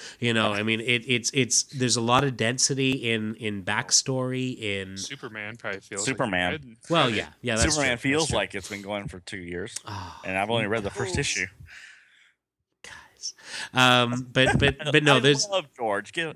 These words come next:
Speaker 3: give
Speaker 1: there's
Speaker 3: me
Speaker 1: a
Speaker 3: a break.
Speaker 1: lot that's
Speaker 2: Yeah.
Speaker 1: gone on
Speaker 2: Uh,
Speaker 1: in, in Swamp Thing, and it has, um, you, uh, you know, and it's one that if you're reading, if you're reading and enjoying Animal Man, you really need to be also reading, uh,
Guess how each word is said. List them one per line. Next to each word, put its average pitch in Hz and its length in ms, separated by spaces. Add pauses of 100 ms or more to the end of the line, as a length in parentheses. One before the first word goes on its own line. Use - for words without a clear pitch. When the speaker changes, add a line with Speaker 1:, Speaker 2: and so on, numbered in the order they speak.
Speaker 3:
give 147 60
Speaker 1:
there's 160 260
Speaker 3:
me 147 60
Speaker 1:
a - 20
Speaker 3:
a 127 40
break. 123 100
Speaker 1:
lot 120 440
that's 147 180
Speaker 2:
Yeah. - 60
Speaker 1:
gone 135 240
on 120 240
Speaker 2:
Uh, 123 40
Speaker 1:
in, 123 160
in 123 160
Swamp 120 320
Thing, 120 400
and 107 280
it 104 200
has, 104 580
um, 92 580 (840)
you, 127 160 (280)
uh, 135 200
you 123 160
know, 113 140
and 117 80
it's 117 180
one 139 300
that 127 120
if 117 160
you're 123 100
reading, 156 420
if 135 200
you're 127 100
reading 151 360
and 123 120
enjoying 117 480
Animal 101 320
Man, 120 340 (800)
you 107 140
really 120 340
need 113 220
to 113 100
be 110 140
also 107 400
reading, 95 540
uh, 90 400